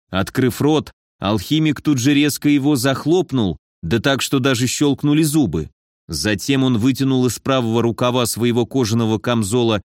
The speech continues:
кусок истёртого пергамента, вперил в него глаза и почти неслышно пробормотал: «Десять тысяч марок!» Очнувшись, вновь согнулся в изящном поклоне и просьбе: «Прошу дать мне немного времени для расчётов, Ваше Величество».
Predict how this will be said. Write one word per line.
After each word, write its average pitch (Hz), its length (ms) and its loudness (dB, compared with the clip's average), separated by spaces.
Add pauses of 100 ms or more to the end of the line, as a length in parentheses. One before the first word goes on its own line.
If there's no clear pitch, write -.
(140)
кусок 131 400 0
истёртого 131 560 0
пергамента, 131 840 -2 (420)
вперил 156 520 2
в 117 100 -2
него 139 260 2
глаза 131 640 0 (300)
и 87 100 -10
почти 113 400 -2
неслышно 143 540 0
пробормотал: 135 760 0 (320)
«Десять 127 480 -2
тысяч - 400 -2
марок!» 135 460 -2 (360)
Очнувшись, 139 760 0
вновь 131 280 0
согнулся 139 560 0
в 131 80 2
изящном 127 460 0
поклоне 127 520 0
и 127 40 0
просьбе: 90 500 0 (320)
«Прошу 110 360 0
дать 123 320 0
мне 139 180 2
немного 135 420 2
времени 135 500 2
для 123 220 2
расчётов, 139 580 -2
Ваше 120 260 0
Величество». 107 680 -2